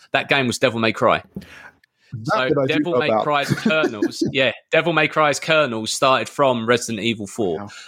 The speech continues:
Speaker 1: Um, they could not decide where they wanted to go with this game. Hence why Resident Evil four itself, the game we actually got, is such a smelting pot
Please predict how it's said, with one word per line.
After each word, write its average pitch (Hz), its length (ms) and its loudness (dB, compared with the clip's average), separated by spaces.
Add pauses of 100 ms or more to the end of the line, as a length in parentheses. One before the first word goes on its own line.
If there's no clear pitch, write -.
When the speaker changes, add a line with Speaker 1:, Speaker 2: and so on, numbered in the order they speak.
Speaker 1:
Um, 120 380 0
they 151 160 2
could - 200 -6
not 147 320 0
decide 135 480 2
where 120 140 4
they 117 80 4
wanted 113 300 -2
to - 60 -10
go 110 180 4
with 98 100 -2
this - 160 -6
game. 85 300 -2 (260)
Hence 160 320 -2
why 131 400 2 (320)
Resident 147 300 0
Evil 135 160 -4
four 131 280 0
itself, 131 420 0
the 120 60 -6
game 151 220 0
we 139 80 2
actually 117 400 -4
got, 120 360 0 (260)
is 139 160 0
such - 480 0
a 160 160 2
smelting 160 760 0
pot - 340 -4